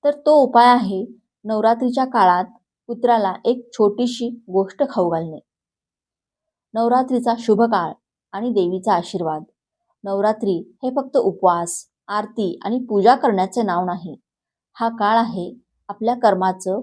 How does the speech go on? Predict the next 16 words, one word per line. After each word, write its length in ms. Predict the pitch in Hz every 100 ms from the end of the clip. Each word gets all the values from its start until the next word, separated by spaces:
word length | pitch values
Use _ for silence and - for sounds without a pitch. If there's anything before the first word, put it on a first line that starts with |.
| -
फळ 160 | 247 269
मिळवण्याचा, 640 | 247 185 175 170 - 170 - _ _ _ _ -
आपल्या 280 | 208 220 247
प्रार्थनांना 920 | 240 190 175 - 247 254 220 180 - - _ -
प्रत्यक्षात 600 | 240 233 285 285 285 262 247
उतरवण्याचा. 720 | 208 - 302 196 170 165 190 - _ _ _ _ _
नवरात्रीच्या 680 | 208 202 208 214 208 202 190 185
नऊ 220 | 202 226
दिवसात 400 | 254 220 - 156 - _ _ _ -
माता 240 | 226 277
दुर्गा 420 | 226 220 196 165 -
आपल्या 280 | 180 - 196
भक्तांना 640 | 190 185 - 190 196 185 220 _ _ _ _ -
अपार 340 | 214 220 254
आशीर्वाद 500 | - 214 208 196 196
देतात. 360 | 196 180 170